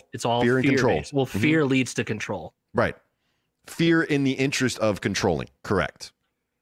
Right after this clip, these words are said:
Speaker 2: I, I mean,
Speaker 1: Yeah,
Speaker 2: this,
Speaker 1: you can get people
Speaker 2: this
Speaker 1: to
Speaker 2: is
Speaker 1: agree to all
Speaker 2: exactly
Speaker 1: kinds
Speaker 2: it.
Speaker 1: of crazy stuff if you th-, if they make them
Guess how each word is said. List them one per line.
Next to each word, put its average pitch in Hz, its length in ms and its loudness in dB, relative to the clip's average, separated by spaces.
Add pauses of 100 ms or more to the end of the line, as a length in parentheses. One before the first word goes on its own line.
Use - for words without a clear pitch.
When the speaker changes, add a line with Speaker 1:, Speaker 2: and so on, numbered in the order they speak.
(280)
Speaker 2:
I, 120 180 0
I - 20 2
mean, 120 160 2
Speaker 1:
Yeah, 101 80 2
Speaker 2:
this, 143 140 2
Speaker 1:
you 135 60 -2
can 269 160 0
get 262 200 0
people 220 200 2
Speaker 2:
this 156 100 2
Speaker 1:
to 175 60 2
Speaker 2:
is 147 80 0
Speaker 1:
agree 160 140 2
to 135 80 4
all 110 60 2
Speaker 2:
exactly 107 160 0
Speaker 1:
kinds 95 160 2
Speaker 2:
it. - 20 -2
Speaker 1:
of - 80 -6
crazy 117 440 -2
stuff 113 500 -4
if 110 200 -6
you 113 100 -8
th-, 113 200 -8
if 107 140 -8
they 117 120 -4
make 110 280 -6
them 90 180 -12